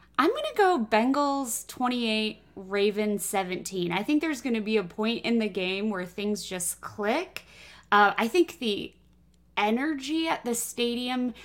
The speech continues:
I think it's gonna be very different from Monday night, but I think it's gonna be no less, um,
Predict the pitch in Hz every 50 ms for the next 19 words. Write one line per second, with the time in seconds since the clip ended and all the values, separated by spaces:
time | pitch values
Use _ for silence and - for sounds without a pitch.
0 | - - - 220 226 262 262 247 233 - - 226 214 214 214 180 196 180 175 175
1 | 170 170 190 196 - - 277 302 - - - 294 294 285 277 277 285 277 277 285
2 | 285 277 277 262 277 302 - - 220 214 208 214 226 220 208 214 202 - - 214
3 | 208 196 180 202 196 190 190 190 180 175 175 - - - - _ _ - 208 208
4 | 214 214 208 208 214 214 208 214 214 214 220 226 233 226 226 226 - - _ _
5 | - 233 214 214 214 214 220 214 208 214 214 196 175 - - - - - - -
6 | - - - _ _ - - 202 185 180 175 175 170 175 170 175 - - -